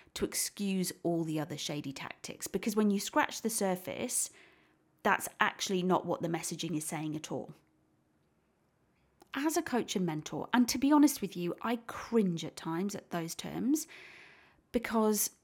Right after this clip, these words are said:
I actually just don't want to be lumped in with some of those cult coaches who are selling the emperor's new clothes. So as someone who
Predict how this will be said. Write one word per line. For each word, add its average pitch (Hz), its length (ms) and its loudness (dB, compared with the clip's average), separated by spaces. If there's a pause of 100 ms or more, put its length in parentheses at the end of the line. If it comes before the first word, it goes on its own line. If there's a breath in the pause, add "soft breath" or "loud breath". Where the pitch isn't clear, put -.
(180)
I 254 140 4
actually 262 300 4
just 220 200 2
don't 185 200 4
want 180 180 4
to - 60 -6
be 175 120 0
lumped 175 360 -2
in 180 440 0
with 170 520 -4 (840 soft breath)
some 269 280 2
of 254 180 0
those 196 380 0
cult - 320 -2
coaches 254 680 2 (500)
who 208 180 4
are 202 60 4
selling 202 500 2 (140)
the - 120 -4
emperor's 190 380 2
new 247 160 6
clothes. 202 580 -2 (1300 soft breath)
So 302 180 6
as 285 100 6
someone 320 380 10
who 254 440 6